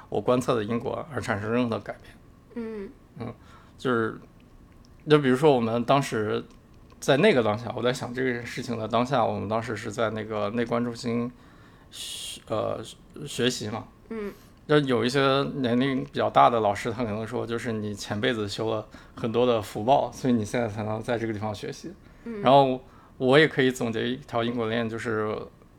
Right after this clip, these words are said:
Speaker 1: 呃，我因为来了美国，所以我现在能在这里学习。
Speaker 2: 嗯。
Speaker 1: 我也可以，呃，总结一条因果链，就是我之前看了谁谁谁的文章，所以我来这里学习。你大脑会想象哪个好像 likelihood，就是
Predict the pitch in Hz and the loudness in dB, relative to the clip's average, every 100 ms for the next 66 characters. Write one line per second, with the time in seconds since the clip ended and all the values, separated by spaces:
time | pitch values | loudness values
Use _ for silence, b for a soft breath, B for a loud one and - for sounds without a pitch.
0 | - 135 120 123 135 147 131 123 139 127 | -10 -6 0 4 6 6 8 6 6 2
1 | 107 110 113 - B B - - 127 123 | 0 -4 -4 -6 B B -20 -2 2 4
2 | 107 117 120 110 104 113 120 110 104 131 | 4 4 2 2 0 0 0 -2 -6 -10
3 | - - - - 220 143 135 151 147 135 | -12 -20 -20 -12 -6 2 4 6 4 0
4 | 135 - - - - 87 202 - 214 139 | -2 -14 -20 -18 -10 -10 -10 -12 -4 2
5 | 123 131 139 131 131 120 117 123 120 120 | 4 4 4 2 2 2 2 2 2 0
6 | 110 101 131 135 120 139 127 113 110 120 | 0 0 0 0 2 4 6 4 2 0
7 | 131 135 131 117 113 123 123 131 113 110 | 0 0 0 -2 2 2 2 0 -2 0
8 | 104 104 123 107 104 113 - - B B | 0 0 -4 -6 -8 -10 -12 -16 B B
9 | - 131 180 147 139 170 123 113 131 110 | 2 8 10 10 6 2 0 2 0 0
10 | B B B - 120 117 135 127 139 131 | B B B 0 2 4 6 4 4 2
11 | 117 B B B B - 143 143 147 139 | 0 B B B B 4 4 6 2 2
12 | 143 123 117 110 135 127 | 0 0 -2 -4 -2 -2